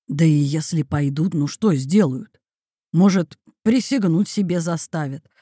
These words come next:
дань возьмут". "Ох, не знаю. Утешаешь ты меня. Всё-то от того, что мы сделать ничего не можем".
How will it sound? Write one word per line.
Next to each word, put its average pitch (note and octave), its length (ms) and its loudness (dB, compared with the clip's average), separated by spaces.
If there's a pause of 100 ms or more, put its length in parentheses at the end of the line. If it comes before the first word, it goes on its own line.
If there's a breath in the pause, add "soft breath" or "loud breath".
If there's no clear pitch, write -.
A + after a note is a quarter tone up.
(160)
дань E3 340 2
возьмут". D#3+ 600 -2 (800)
"Ох, B3 220 -6
не G#3+ 120 0
знаю. E3 520 -6 (640)
Утешаешь C4+ 600 -4
ты G#3+ 120 -4
меня. F#3+ 400 -2 (560)
Всё-то D4+ 320 -2
от - 80 -4
того, D4+ 260 -2
что - 160 -6
мы B3+ 140 2
сделать A#3 480 -2
ничего A#3+ 420 0
не A#3 100 2
можем". A3+ 460 0